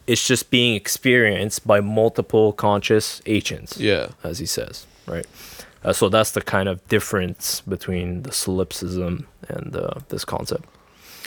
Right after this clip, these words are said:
Speaker 1: So yeah, examples of interfaces, right? So just to do, like, metaphors so people can understand. So, like, a computer desktop, right? You see an icon, it's a yellow icon,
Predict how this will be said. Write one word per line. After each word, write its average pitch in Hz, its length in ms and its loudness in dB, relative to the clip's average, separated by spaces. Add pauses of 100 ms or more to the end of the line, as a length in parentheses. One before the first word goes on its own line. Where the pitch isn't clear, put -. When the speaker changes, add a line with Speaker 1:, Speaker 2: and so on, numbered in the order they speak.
(560)
Speaker 1:
So - 140 6
yeah, 123 200 8
examples 127 600 0
of 120 80 2
interfaces, 113 720 2
right? 101 280 6
So 110 160 4
just 98 260 -2
to 107 60 -6
do, 117 160 4
like, 101 200 6
metaphors 98 680 0
so - 160 -2
people 101 240 0
can 95 140 2
understand. 92 560 2 (400)
So, - 120 4
like, 120 180 6
a 131 60 4
computer 135 380 4
desktop, 123 560 4
right? 101 340 4 (320)
You 107 120 -2
see 135 240 4
an 139 80 6
icon, 127 640 4 (440)
it's - 140 -10
a 98 40 -2
yellow 110 360 6
icon, 110 640 4